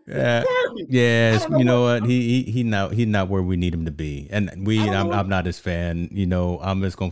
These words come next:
Speaker 1: throw this right, then I'm gonna put this right in the middle of the screen. Mediocre. T D
Speaker 2: Yeah, man,
Speaker 1: said
Speaker 2: I don't know what
Speaker 1: mediocre.
Speaker 2: McVay, I don't know what McVay sees in him that thinks he's so great, man, but he ain't
Speaker 1: I see,
Speaker 2: doing
Speaker 1: so I
Speaker 2: nothing.
Speaker 1: saw this exact same word today in, in an article about, uh, Mayfield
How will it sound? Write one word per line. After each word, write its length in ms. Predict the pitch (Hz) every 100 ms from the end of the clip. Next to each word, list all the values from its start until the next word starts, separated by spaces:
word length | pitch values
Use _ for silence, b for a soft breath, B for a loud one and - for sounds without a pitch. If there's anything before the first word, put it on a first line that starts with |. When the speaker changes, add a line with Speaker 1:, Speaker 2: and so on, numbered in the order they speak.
| -
Speaker 1:
throw 120 | 95
this 200 | 92 -
right, 180 | 92 87
then 80 | 90
I'm 80 |
gonna 80 | 87
put 180 | - 104
this 160 | 92 -
right 160 | 90
in 80 | 92
the 60 | 90
middle 140 | 92
of 60 | 92
the 60 |
screen. 480 | - - 73 67 65
Mediocre. 580 | 90 110 104 87 - - _ _ _ _ _
T 200 | - 95
D 80 | -
Speaker 2:
Yeah, 60 | -
man, 80 | -
Speaker 1:
said 140 | 90 85
Speaker 2:
I 60 | -
don't 100 | -
know 60 |
what 80 | -
Speaker 1:
mediocre. 260 | 180 156 254
Speaker 2:
McVay, 80 | 247
I 180 | 247
don't 100 | 302 320
know 60 |
what 100 | 285
McVay 300 | 277 262 277
sees 260 | 277 320 349
in 80 | 285
him 120 | 262
that 160 | 247 240
thinks 140 | 269
he's 140 | 285 254
so 140 | 262
great, 400 | 214 226 320 285
man, 260 | 233 254 202
but 200 | 190 - _ _ _ _
he 160 | 370
ain't 80 | -
Speaker 1:
I 80 | 131
see, 100 | -
Speaker 2:
doing 100 | 165
Speaker 1:
so 140 | - 135
I 40 |
Speaker 2:
nothing. 140 | 123
Speaker 1:
saw 240 | 151 165 139
this 200 | 139 -
exact 360 | 101 120 120
same 260 | - 120 113
word 300 | 110 107 -
today 480 | 101 90 104 98 92
in, 80 | 95
in 220 | 101 95
an 60 | 92
article 540 | 92 92 92 92 90 -
about, 600 | 90 78 87 85 85 -
uh, 540 | 90 87 82 78 71
Mayfield 460 | 80 92 87 -